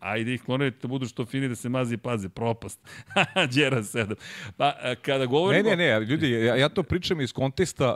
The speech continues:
Speaker 2: kon-,
Speaker 1: Iz
Speaker 2: konteksta
Speaker 1: ko-,
Speaker 2: ekipe i
Speaker 1: ekipe.
Speaker 2: onoga što je njemu, za
Speaker 1: Tako
Speaker 2: njega
Speaker 1: je.
Speaker 2: dobro, znaš, to, to ne, ne,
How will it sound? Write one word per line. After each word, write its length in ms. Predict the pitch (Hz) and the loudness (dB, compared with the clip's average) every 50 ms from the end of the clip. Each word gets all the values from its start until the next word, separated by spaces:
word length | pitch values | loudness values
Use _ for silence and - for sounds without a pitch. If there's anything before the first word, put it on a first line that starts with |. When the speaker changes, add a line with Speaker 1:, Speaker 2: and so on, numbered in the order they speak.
| - | -2
Speaker 2:
kon-, 180 | - 123 123 131 | -6 -8 -6 -6
Speaker 1:
Iz 60 | 127 127 | 2 4
Speaker 2:
konteksta 340 | 139 131 113 185 180 - - | 4 4 4 0 0 2 2
Speaker 1:
ko-, 60 | 143 | 2
Speaker 2:
ekipe 420 | 113 127 107 - 127 101 101 123 | 2 2 2 2 2 2 2 0
i 20 | 104 | 2
Speaker 1:
ekipe. 120 | 98 104 120 | 4 4 4
Speaker 2:
onoga 300 | 214 226 180 160 156 127 | 4 4 2 2 2 0
što 180 | - 175 139 | 2 0 0
je 60 | 127 | 0
njemu, 380 | 110 117 151 185 180 151 127 110 | 2 2 2 0 0 -2 -4 -4
za 100 | 95 113 | 0 2
Speaker 1:
Tako 120 | 117 117 | 2 4
Speaker 2:
njega 120 | 143 180 151 | 6 6 6
Speaker 1:
je. 80 | 180 | 4
Speaker 2:
dobro, 320 | 139 127 135 131 107 95 87 | 4 4 2 2 2 0 -2
znaš, 240 | 95 104 95 - - | -2 -2 -4 -4 -4
to, 180 | - 117 113 | -4 -4 -4
to 240 | - - 143 143 139 | -2 0 0 0 2
ne, 140 | 123 127 127 | 0 -2 -2
ne, 160 | 120 123 | 0 0